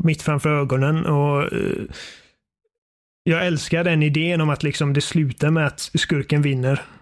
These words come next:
Och jag tyckte Thanos var en liksom bra, bra ka-, skurk, alltså liksom jämfört med många andra Marvel-skurkar. Jag tycker Marvel har aldrig haft liksom jättebra skurkar.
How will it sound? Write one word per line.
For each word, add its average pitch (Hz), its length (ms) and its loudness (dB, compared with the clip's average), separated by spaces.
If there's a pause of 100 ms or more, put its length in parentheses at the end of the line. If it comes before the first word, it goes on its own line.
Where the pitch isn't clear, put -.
(480)
Och 156 80 4
jag 156 140 0
tyckte 165 220 0
Thanos 160 480 0
var 196 200 2
en 175 80 2
liksom 175 340 2
bra, 170 200 0
bra 165 440 2
ka-, 175 280 0
skurk, 202 480 -2
alltså 156 320 0
liksom 175 520 2
jämfört 156 640 0 (260)
med 160 140 2
många 151 220 4
andra 143 220 0
Marvel-skurkar. 139 720 0
Jag 131 80 2
tycker 147 180 0
Marvel 147 400 2
har 151 80 0
aldrig 143 260 0
haft 147 200 -4
liksom 135 300 -2
jättebra 135 420 0
skurkar. 131 460 0